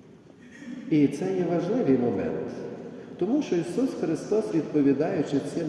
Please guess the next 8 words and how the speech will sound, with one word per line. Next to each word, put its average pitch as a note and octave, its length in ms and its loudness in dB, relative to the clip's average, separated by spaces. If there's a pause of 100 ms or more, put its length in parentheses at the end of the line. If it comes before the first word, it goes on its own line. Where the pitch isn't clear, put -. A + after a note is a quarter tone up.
писанням, F2+ 640 -6 (560)
Він D#3+ 240 0
чітко A#3 420 -2
показує C3+ 880 -2 (100)
і C#3+ 60 4
дає A#2 380 -2
зрозуміти, D3+ 760 -2 (680)
що - 260 2